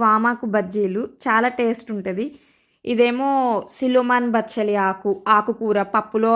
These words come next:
అట్లా పెట్టుకుంటాం మనము. ఇందాక చుక్కకూర, తోటకూర చూసాం కదా, ఇది ఇంకో variety of ఆకుకూర. And ఇది ఉసిరి చెట్టు, కాకరతీగ. కాకరతీగ ప్రజెంట్ కాకరకాయలు ఏమీ లేవు, almost అయిపోయినాయి,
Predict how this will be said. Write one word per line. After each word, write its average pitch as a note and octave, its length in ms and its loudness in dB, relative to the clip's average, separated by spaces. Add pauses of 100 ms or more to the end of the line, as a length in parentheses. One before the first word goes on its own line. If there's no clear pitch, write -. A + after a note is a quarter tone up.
అట్లా A3 200 0 (140)
పెట్టుకుంటాం G#3 640 -4
మనము. F#3 260 -4 (480)
ఇందాక A#3+ 320 -2
చుక్కకూర, B3 420 -4 (120)
తోటకూర A#3 360 -2 (120)
చూసాం A3+ 340 -6
కదా, E4 160 -2 (120)
ఇది C4 160 -2
ఇంకో A3+ 140 -2 (120)
variety G3+ 320 -2
of G3+ 160 -12
ఆకుకూర. F#3+ 420 -6 (720)
And A#3 220 0
ఇది B3+ 180 -2 (240)
ఉసిరి A3+ 320 -4
చెట్టు, G#3+ 340 -4 (760)
కాకరతీగ. A3+ 680 0 (2250)
కాకరతీగ B3 520 0 (440)
ప్రజెంట్ A#3 440 -4 (200)
కాకరకాయలు A#3 560 0
ఏమీ A3 260 0
లేవు, G#3 340 2 (240)
almost G#3+ 540 -2 (300)
అయిపోయినాయి, B3 540 0